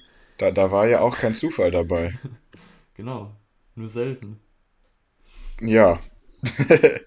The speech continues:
Speaker 2: Ja, deswegen. Und da hat sich natürlich einiges angesammelt in unseren interessanten
Speaker 1: Richtig.
Speaker 2: Globetrotter, äh, Adventure-Leben. <laughs>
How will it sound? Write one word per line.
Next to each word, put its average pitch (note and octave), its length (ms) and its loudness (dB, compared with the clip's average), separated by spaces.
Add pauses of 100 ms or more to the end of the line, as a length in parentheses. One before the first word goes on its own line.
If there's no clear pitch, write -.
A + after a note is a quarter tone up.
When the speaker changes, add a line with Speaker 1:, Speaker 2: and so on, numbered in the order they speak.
(400)
Speaker 2:
Ja, C3+ 200 -8 (360)
deswegen. A#2 540 -8 (240)
Und A#2 140 -8
da A#2 60 -2
hat B2 100 -8
sich B2+ 120 -14
natürlich C3 280 -10
einiges C3 320 -4
angesammelt A#2 520 -4
in A2 120 -12
unseren A#2 340 -10
interessanten A#2+ 920 -12 (220)
Speaker 1:
Richtig. A#2+ 760 0
Speaker 2:
Globetrotter, A#2 1200 -8 (480)
äh, - 40 -16
Adventure-Leben. A2 1000 -8 (640)
<laughs> D#3+ 60 0